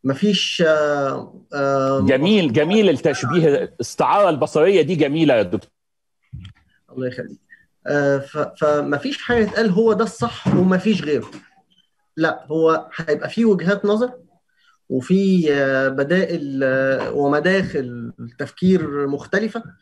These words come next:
Speaker 1: وكل وجهة نظر منهم وكل مدخل منهم للوجاهة الكاملة. ولكن، آه،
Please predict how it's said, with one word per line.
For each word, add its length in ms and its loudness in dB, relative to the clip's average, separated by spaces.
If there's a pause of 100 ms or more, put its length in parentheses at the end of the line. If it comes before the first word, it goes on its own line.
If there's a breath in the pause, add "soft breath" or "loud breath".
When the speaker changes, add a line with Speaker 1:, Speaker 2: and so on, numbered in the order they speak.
(240 soft breath)
Speaker 1:
وكل 460 0
وجهة 380 0
نظر 440 0
منهم 520 0
وكل 280 0
مدخل 420 -4
منهم 580 0
للوجاهة 1040 0
الكاملة. 520 -2 (1200 soft breath)
ولكن، 760 0
آه، 540 0